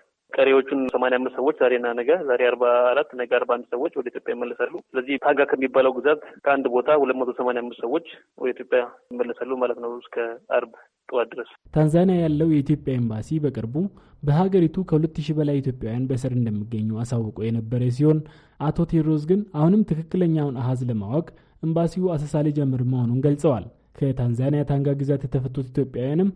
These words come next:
Speaker 2: ጤንነታቸው በመልካም ሁኔታ ላይ እንዳለ ገልጸው፣ ነገር ግን በእስር ጊዜያቸው በርካታ ችግር ውስጥ ያለፉ መሆናቸውን ተናግረዋል። በቀጣይም በዋና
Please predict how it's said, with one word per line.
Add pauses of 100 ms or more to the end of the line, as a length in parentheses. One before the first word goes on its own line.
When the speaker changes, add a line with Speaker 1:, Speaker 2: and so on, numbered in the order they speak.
(260)
Speaker 2:
ጤንነታቸው
በመልካም
ሁኔታ
ላይ
እንዳለ
ገልጸው፣ (380)
ነገር
ግን
በእስር
ጊዜያቸው
በርካታ
ችግር
ውስጥ
ያለፉ
መሆናቸውን
ተናግረዋል። (380)
በቀጣይም
በዋና